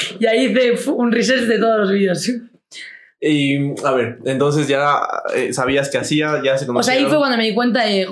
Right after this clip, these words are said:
Speaker 1: o sea, este chico está haciendo las cosas que a mí siempre me han gustado, ¿no? Obviamente las enfoca en grabarlo y en hacer un documental, que es algo que a mí me da
Speaker 2: Ajá.
Speaker 1: mucho reparo y no haría, pero sí el descubrir todos esos lugares. Y dije, "Joder, yo quiero hacerlo y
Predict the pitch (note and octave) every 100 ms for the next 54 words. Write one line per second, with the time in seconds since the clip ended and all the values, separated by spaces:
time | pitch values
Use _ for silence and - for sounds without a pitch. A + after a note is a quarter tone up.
0 | - F3+ G3+ G3 A#3 A#3+ A3 C4 A#3 G#3+
1 | A3+ A3 G#3 A3 B3 B3 G#3+ G3 G#3 A#3
2 | A#3 G#3 G3+ F#3+ G3+ G#3 B3 A3+ B3 C#4
3 | - - - - _ A3 A3 A#3+ G#3 G3
4 | F#3+ G3+ G3 A3+ G#3 G3 F#3+ G3 G3+ A#3
5 | A3+ G3 G3 F#3 G#3 F#3+ G3 F#3+ G#3 A3+
6 | F#3 - E3+ G3 F3+ G#3 G3+ F#3+ G#3 G3
7 | F#3+ G3 G3 F#3 F#3 G#3+ G#3 F#3+ G3 G3
8 | A#3 A#3+ - - - G3 G3 A3+ A#3 A3
9 | G3+ G#3+ G3 G#3+ E3+ G#3 G#3 F#3 F#3 G#3+
10 | A#3+ - - - - - F3+ F#3 G#3+ G3
11 | F#3 A3 G#3 F#3 A#3 B3 D#4+ - - -
12 | - - G3+ -